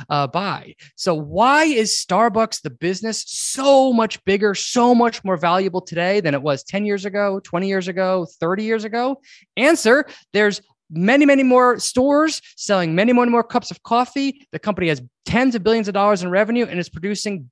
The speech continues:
billions of dollars in profits. That's why Starbucks was, used to be small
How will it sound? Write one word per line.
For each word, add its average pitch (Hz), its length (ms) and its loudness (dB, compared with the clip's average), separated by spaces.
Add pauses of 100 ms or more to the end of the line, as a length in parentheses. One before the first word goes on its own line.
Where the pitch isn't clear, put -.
billions 233 360 4
of 214 80 -4
dollars 180 340 0
in 190 160 -10
profits. - 640 -4 (420)
That's 202 520 -4
why 151 760 -2
Starbucks 185 720 -2
was, 147 280 -6
used 254 240 -2
to 220 80 -6
be 202 120 -4
small 208 680 2